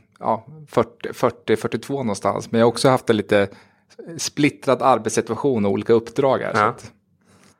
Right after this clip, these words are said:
Speaker 2: Är det, är det av typen att typ, eh, för jag vet att du gör en del,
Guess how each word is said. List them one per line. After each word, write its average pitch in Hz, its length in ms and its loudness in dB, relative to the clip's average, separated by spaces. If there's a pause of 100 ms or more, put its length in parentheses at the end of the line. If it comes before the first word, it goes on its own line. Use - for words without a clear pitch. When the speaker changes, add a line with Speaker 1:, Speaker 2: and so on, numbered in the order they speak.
(220)
Speaker 2:
Är 110 100 0
det, 120 240 4
är 113 40 6
det 113 260 4
av 127 380 0
typen 110 360 -4
att 107 240 -6
typ, 110 440 -4
eh, 110 60 4 (540)
för - 120 -2
jag 117 80 6
vet 120 140 2
att 117 80 0
du 117 80 0
gör 110 140 4
en 104 100 0
del, 104 440 2